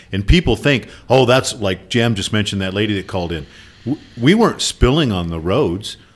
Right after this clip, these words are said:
The only thing that ever blew was some granite sand and sand. And the reason our tarps are open in the rear and reason they work is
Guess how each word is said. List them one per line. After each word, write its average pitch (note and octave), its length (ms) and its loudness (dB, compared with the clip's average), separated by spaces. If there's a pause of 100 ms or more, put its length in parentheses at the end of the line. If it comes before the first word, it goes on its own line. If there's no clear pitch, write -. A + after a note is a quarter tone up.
The F3+ 140 4
only F#3 180 4
thing D3+ 220 2
that B2 100 2
ever C3+ 220 4
blew B2+ 320 6
was A2 180 0
some F#2 160 -4
granite G#2+ 320 -2
sand G2 260 -4
and E2 120 -8
sand. G2 480 -6 (640)
And G#2+ 160 2
the G#2 80 2
reason D3 260 4
our A2+ 120 2
tarps C#3 340 2
are G#2+ 140 4
open D3+ 240 2
in A2+ 100 2
the G2 80 0
rear A2 400 4
and G2+ 180 0
reason A2 280 0
they G2 160 2
work A2 420 2
is F#2 300 0